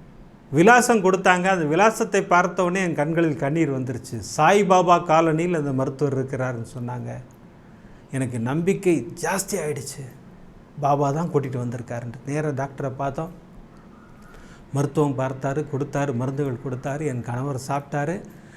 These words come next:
இப்போ பி பி நார்மல் ஆயிடுச்சுன்னா பிரமாதமா இருக்காருண்ணா என் கணவர். அவருக்கு இன்னும் டயாலிசிஸ்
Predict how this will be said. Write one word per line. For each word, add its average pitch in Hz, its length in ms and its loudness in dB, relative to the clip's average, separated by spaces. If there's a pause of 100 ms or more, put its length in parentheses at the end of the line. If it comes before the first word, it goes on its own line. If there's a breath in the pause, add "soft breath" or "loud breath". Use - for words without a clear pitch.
(160 loud breath)
இப்போ 127 240 -4
பி 117 200 0
பி 151 160 -2
நார்மல் 123 440 -2
ஆயிடுச்சுன்னா 127 520 -6 (100)
பிரமாதமா 135 500 -8
இருக்காருண்ணா 117 440 -10
என் 113 180 -16
கணவர். 120 540 -12 (600 loud breath)
அவருக்கு 135 280 0
இன்னும் 170 200 2
டயாலிசிஸ் 151 540 2